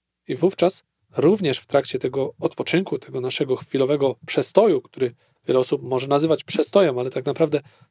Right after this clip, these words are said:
nasz mózg nadal pracuje, on dalej tam kalkuluje i rozkminia sobie wewnątrz,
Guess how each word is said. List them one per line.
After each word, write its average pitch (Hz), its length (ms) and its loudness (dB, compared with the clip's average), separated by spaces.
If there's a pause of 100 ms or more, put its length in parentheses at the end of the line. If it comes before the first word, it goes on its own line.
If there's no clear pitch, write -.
nasz - 160 -4
mózg 151 240 -2
nadal 165 280 4
pracuje, 165 440 0
on 123 100 -6
dalej 160 240 2
tam 147 180 0
kalkuluje 143 680 0
i 131 60 -4
rozkminia 143 480 -2
sobie 127 260 0
wewnątrz, 131 400 0